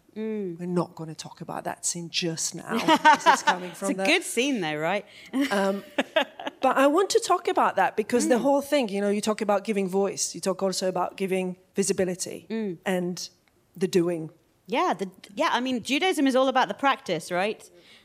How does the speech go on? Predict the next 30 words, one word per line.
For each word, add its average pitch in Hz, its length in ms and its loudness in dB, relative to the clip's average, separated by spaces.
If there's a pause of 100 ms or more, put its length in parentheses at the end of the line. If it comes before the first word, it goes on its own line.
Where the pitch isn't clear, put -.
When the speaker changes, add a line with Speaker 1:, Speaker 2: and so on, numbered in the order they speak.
Speaker 1:
Uh, 208 440 2
Judaism 226 440 -2
is 202 180 -4
more 214 180 -2
interested 202 340 -6
in 196 80 -2
the 190 80 -2
practice 190 340 -4
than 180 120 -4
in 175 80 0
what 180 240 -2
goes 175 160 0
on 175 140 0
inside 170 320 -4
your 165 120 0
head. 233 360 -2 (120)
And 196 240 -2
yet, - 440 -2 (560)
if 247 180 -8
you 262 140 -2
are, 269 440 2 (440)
let's 294 240 0
say 349 180 2
you're 294 160 2
Esty, 180 420 0
and, 160 220 -2
but 196 160 0
you've 180 200 -6
never, 185 440 0
ever 170 380 0